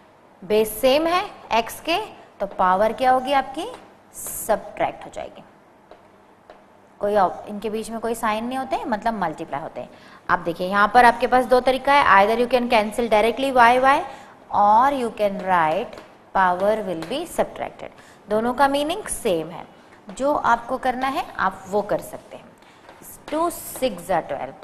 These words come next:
तो यहाँ पर हमारे पास क्या आएगा? सिक्स। X to the power two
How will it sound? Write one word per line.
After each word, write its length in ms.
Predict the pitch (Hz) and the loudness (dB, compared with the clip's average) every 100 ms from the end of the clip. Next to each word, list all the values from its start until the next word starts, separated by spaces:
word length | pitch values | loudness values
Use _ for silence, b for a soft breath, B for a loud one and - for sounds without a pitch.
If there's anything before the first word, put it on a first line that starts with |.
| - | -16
तो 60 | 196 | -8
यहाँ 180 | 190 190 | -6 -4
पर 120 | 214 | -2
हमारे 260 | 214 214 | -2 0
पास 180 | 233 233 | 0 -2
क्या 140 | 247 247 | 0 0
आएगा? 220 | 262 311 | 0 -2
सिक्स। 520 | - - - - - - B B B B B - | -4 -6 -6 -8 -20 -20 B B B B B -2
X 240 | 233 - - | -2 -2 -8
to 120 | 262 | -6
the 80 | 294 | 0
power 220 | 285 294 294 | 4 4 2
two 140 | 214 | -4